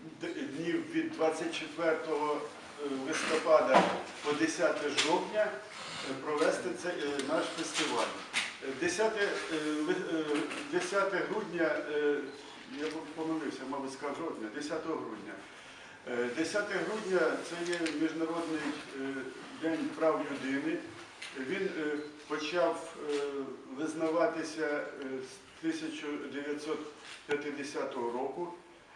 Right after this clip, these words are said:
Е, до того, в тисяча дев'ятсот сорок восьмому році, е, Генеральна Асамблея Організації Об'єднаних Націй прийняла загальну,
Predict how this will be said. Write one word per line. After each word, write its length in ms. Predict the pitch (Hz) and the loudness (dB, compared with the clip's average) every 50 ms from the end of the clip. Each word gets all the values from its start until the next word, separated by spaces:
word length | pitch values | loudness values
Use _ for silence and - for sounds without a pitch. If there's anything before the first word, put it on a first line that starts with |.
| - - 120 | -18 -10 -6
Е, 220 | 131 131 131 127 - - - - - - | -4 -2 -2 -2 -4 -8 -12 -14 -4 -2
до 100 | 156 160 | 0 0
того, 460 | 165 160 196 214 - - 151 151 143 | 0 2 2 2 4 4 4 2 2
в 100 | - 147 | 2 0
тисяча 380 | 160 170 165 165 160 151 156 160 151 | -2 -4 -2 -2 -4 -4 -4 -6 -4
дев'ятсот 380 | 147 147 147 151 156 156 - - | -4 -4 -4 -4 -4 -6 -6 -6
сорок 280 | 151 143 143 139 147 | -4 -4 -4 -4 -4
восьмому 440 | 147 147 143 147 147 143 147 147 147 | -4 -6 -6 -4 -6 -6 -4 -4 -2
році, 320 | 147 156 151 139 - - - | -2 0 0 -2 -2 -4 -4
е, 380 | 139 135 135 139 - 135 135 127 123 135 | -4 -4 -6 -6 -6 -6 -6 -4 -4 -4
Генеральна 440 | 135 147 143 147 147 143 143 143 | -2 -2 -2 -2 -2 -2 -2 -2
Асамблея 760 | 135 - - 151 139 135 131 131 139 139 143 143 143 135 131 131 - - - - 127 | -2 -4 -4 -4 -4 -4 -4 -2 -4 -4 -2 -2 -2 -2 -2 -4 -6 -12 -12 -8 -6
Організації 640 | 127 131 135 139 135 127 143 143 135 - - 143 127 | -4 -2 -2 -2 -2 -2 -2 -2 -2 -4 -4 -6 -4
Об'єднаних 440 | 131 139 131 131 135 135 135 135 - - 139 | -4 -4 -4 -2 -2 -2 -2 -2 -4 -4 -2
Націй 260 | 143 143 143 - 139 131 120 127 - | -2 -2 -2 -2 -4 -6 -8 -8 -8
прийняла 600 | - 143 139 135 135 135 139 143 147 139 - 113 - - - - - - - - - - - - - - - - - - | -6 -4 -4 -2 -2 -2 0 0 0 2 0 0 -2 -6 -12 -16 -16 -18 -20 -20 -20 -20 -18 -18 -20 -18 -16 -14 -8 0
загальну, 460 | 135 147 139 139 151 143 139 135 - | 2 4 4 4 4 2 2 0 -2